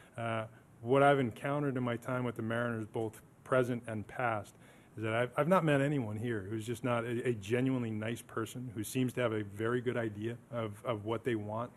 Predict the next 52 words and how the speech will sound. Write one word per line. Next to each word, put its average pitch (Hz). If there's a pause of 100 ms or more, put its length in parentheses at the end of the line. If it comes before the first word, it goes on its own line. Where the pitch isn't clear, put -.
(320)
the 113
organization 113
to 107
be. 107 (460)
And 113
most 180
importantly, 127
the 104
thing 127
that 113
I 107
hear 110
from 110
everyone 127
I 113
talk 117
to, 135
from 113
the 104
people 127
around 120
the 110
stadium 123
to -
the 104
leaders 120
in 123
the 117
organization, 117 (380)
is, 123 (120)
uh, 131
how, 120
how 135 (160)
badly 120
they 110
want 117
to 107
deliver 113
a 107
winner 110
to 123
this 117
region, 117
to 127
this 120
fan 113
base, 110
and 107
in 113
this 113
ballpark. 107
And, 104